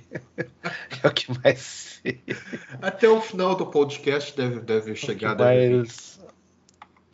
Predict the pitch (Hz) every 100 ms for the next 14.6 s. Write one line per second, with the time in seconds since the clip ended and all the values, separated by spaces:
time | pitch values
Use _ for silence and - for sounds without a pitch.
0 | - - - 107 101 92 - - - 64
1 | 92 65 127 110 117 110 120 113 104 101
2 | 95 - - - - - _ _ _ _
3 | _ 113 101 107 - - 101 104 - -
4 | 113 - 117 113 113 104 92 95 90 95
5 | 95 95 95 104 107 _ _ _ _ _
6 | _ _ - 107 104 - - 135 117 -
7 | - 110 - - - 113 - - 101 101
8 | 98 - - - - _ _ _ _ _
9 | _ _ _ - - - - - - -
10 | - - _ 113 107 95 95 - _ _
11 | _ _ _ 120 117 135 127 139 135 139
12 | 151 127 123 - 110 - 110 120 117 120
13 | 120 113 120 - 110 107 107 104 98 98
14 | 98 95 92 92 - 98